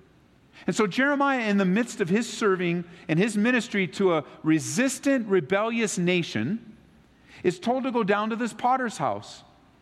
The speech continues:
And God is gonna show him something, and he's gonna hear something. And there is, there is in the potter's house,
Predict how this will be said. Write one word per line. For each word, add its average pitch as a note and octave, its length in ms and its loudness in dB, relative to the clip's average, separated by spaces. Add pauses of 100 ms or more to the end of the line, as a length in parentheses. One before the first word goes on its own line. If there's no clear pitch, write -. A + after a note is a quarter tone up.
(280)
And D#3+ 80 0
God F#3+ 160 2
is G#3 80 -6
gonna A#3 160 -2
show C4 320 0
him A#3+ 80 2
something, A2 500 -4 (380)
and E3 140 0
he's E3+ 140 -2
gonna F3+ 200 0
hear A#3 260 0
something. F#2+ 520 -6 (680)
And F3 160 2
there C#4 180 2
is, B3+ 180 -2
there A#3+ 360 0
is C#4+ 140 0
in A#3 160 0
the G#3 80 4
potter's A#3+ 460 0
house, D#3+ 340 0